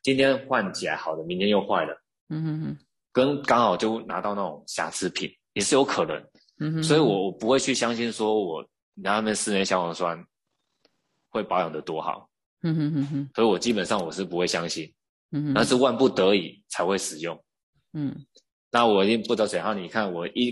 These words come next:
Speaker 1: 一支空呼气，如果说它经过训练，它，它空气消耗测试，它知道它要怎么控制它的呼吸的话，那它可能相对它会比较多一点，可是你觉得会多多少？
Speaker 2: 嗯。
Speaker 1: 你走到九楼，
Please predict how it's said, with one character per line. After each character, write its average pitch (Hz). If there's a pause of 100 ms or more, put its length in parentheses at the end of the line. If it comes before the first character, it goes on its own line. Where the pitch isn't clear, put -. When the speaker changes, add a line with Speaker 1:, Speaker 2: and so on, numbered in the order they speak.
Speaker 1:
一 131
支 120
空 113
呼 107
气， 101
如 110
果 104
说 107
它 107
经 104
过 104
训 98
练， 92
它， 92 (420)
它 101
空 107
气 104
消 95
耗 95
测 95
试， 90
它 92
知 92
道 95
它 95
要 95
怎 90
么 78
控 95
制 87
它 85
的 80
呼 87
吸 85
的 78
话， 80 (260)
那 113
它 104
可 82
能 73 (1040)
相 101
对 104
它 98
会 101
比 85
较 90
多 85
一 -
点， -
可 -
是 98
你 78
觉 87
得 82
会 90
多 85
多 80
少？ - (400)
Speaker 2:
嗯。 143 (480)
Speaker 1:
你 190
走 -
到 180
九 76
楼， 73